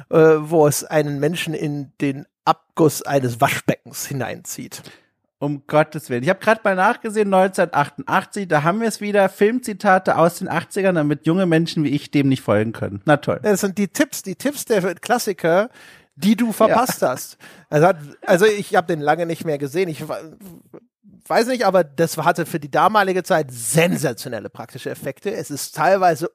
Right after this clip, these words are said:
Speaker 1: unfassbar ekelerregend. Äh,
Speaker 2: Mhm.
Speaker 1: äh, aber es, es ist wirklich ein gut gemachter, gut gemachter Film. Die, das Finale hat so Stop-Motion-Effekte, die waren damals schon scheiße, die werden heute wahrscheinlich un-,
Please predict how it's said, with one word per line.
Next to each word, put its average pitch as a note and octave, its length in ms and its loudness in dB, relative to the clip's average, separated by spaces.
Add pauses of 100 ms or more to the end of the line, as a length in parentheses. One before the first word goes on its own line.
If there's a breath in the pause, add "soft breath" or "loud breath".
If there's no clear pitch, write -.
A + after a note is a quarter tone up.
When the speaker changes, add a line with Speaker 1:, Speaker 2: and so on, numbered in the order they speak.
Speaker 1:
unfassbar G3 720 2
ekelerregend. A#2+ 760 -10 (600 soft breath)
Äh, - 60 0 (420)
Speaker 2:
Mhm. E3 100 -2
Speaker 1:
äh, E3 400 0
aber E3+ 340 4
es, - 220 -6
es E3 160 -2
ist D#3+ 160 -4
wirklich A3+ 260 0
ein F3+ 320 -6
gut A3 200 0
gemachter, F#3 840 0
gut F#3+ 140 -10
gemachter G3 340 -2
Film. G3+ 220 -2
Die, F#3 300 0 (340 loud breath)
das F3+ 220 2
Finale F#3+ 520 4
hat F3+ 160 -4
so F#3 80 0
Stop-Motion-Effekte, G3+ 1300 -2
die F3+ 200 -6
waren D#3+ 200 0
damals F3+ 300 2
schon G3 160 -4
scheiße, G3+ 380 -4
die D3+ 120 -4
werden D#3+ 280 -2
heute F#3 440 -2
wahrscheinlich F3 420 -2
un-, F3+ 280 -4